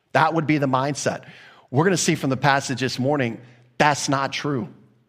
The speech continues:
Does he use the word repent? Yes, we're gonna talk about that. But he never once says, "Turn from your sins."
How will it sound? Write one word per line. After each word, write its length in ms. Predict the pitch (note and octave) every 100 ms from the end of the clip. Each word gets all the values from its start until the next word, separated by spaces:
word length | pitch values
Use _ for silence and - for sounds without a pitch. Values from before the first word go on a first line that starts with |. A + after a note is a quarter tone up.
| _ _ _ _ -
Does 160 | F3
he 80 | F3+
use 360 | D3 D3+ A3 A3
the 80 |
word 220 | G#3 G#3 G3
repent? 520 | F3+ - F#3 C#3 -
Yes, 380 | A2 D#3+ B2 -
we're 100 | B2+
gonna 120 | C#3+
talk 280 | B2 D#3 -
about 320 | A2+ G#2 -
that. 240 | G2 - - - - - _
But 100 | D3
he 80 |
never 400 | C#3 C#3 D#3+ F3
once 640 | F#3 D3+ E3 E3 A#2+ - - -
says, 380 | - - C#3+ - -
"Turn 340 | - D#3 E3
from 220 | D3 D3+
your 140 | C#3+ B2+
sins." 580 | - C3+ A#2 F#2+ -